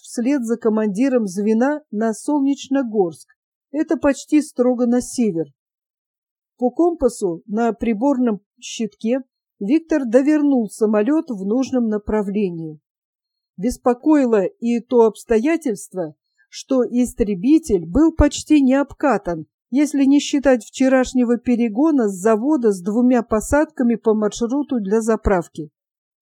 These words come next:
В кабине новой машины Виктор чувствовал себя, как в необношенном, сковывающем тело костюме. Казалось, рули работают не совсем послушно, мотор тянет неровно, и в его гуде не слышится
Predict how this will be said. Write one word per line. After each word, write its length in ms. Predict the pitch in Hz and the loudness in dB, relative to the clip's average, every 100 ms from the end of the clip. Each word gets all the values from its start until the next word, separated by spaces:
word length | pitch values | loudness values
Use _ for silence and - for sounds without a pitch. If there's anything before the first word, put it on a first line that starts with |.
| _ _ | _ _
В 100 | - | 0
кабине 440 | 240 214 269 254 | 2 2 2 2
новой 320 | 247 240 226 | 4 4 2
машины 520 | 214 196 - 202 226 214 | -2 -4 -4 -4 -2 -2
Виктор 380 | 233 254 262 240 | -4 -4 -4 -4
чувствовал 500 | - 254 240 247 240 | -4 -4 -4 -4 -4
себя, 400 | - 202 226 233 | -6 -2 -2 -2
как 320 | - 247 240 | 0 0 0
в 60 | |
необношенном, 880 | 220 254 226 202 233 294 - 226 185 | 0 2 2 2 2 2 0 -2 -4
сковывающем 880 | 170 - 269 269 247 233 233 - 233 208 | -8 -6 -2 0 0 0 -2 -2 -4 -2
тело 340 | 247 247 226 | 0 2 0
костюме. 720 | 220 233 - 269 240 180 147 _ _ _ _ _ | -2 -6 -2 0 0 -2 -8 _ _ _ _ _
Казалось, 580 | 240 233 294 262 202 | -2 2 2 2 0
рули 400 | 226 233 262 311 | 0 2 4 4
работают 640 | 285 220 208 277 - 208 202 | 4 2 0 -2 -2 -4 -2
не 140 | 208 | -2
совсем 440 | - 190 - 214 | -2 -4 -4 -6
послушно, 840 | 196 175 - 185 214 220 - 208 196 _ _ _ | -4 -6 -8 -6 -4 -4 -4 -4 -6 _ _ _
мотор 460 | 220 294 294 269 240 | -2 0 0 0 -2
тянет 500 | - 240 233 233 226 | 2 4 4 -2 -2
неровно, 720 | 220 254 233 226 202 208 190 - _ - | 0 2 2 2 2 0 -2 -6 _ -4
и 140 | 226 | -2
в 60 | 202 | 0
его 320 | 196 220 233 | -2 0 -2
гуде 440 | 196 294 277 214 185 | 0 2 2 0 -2
не 200 | 208 240 | 0 0
слышится 840 | - 254 311 - 226 - 208 175 | -2 0 0 0 -6 -6 -4 -6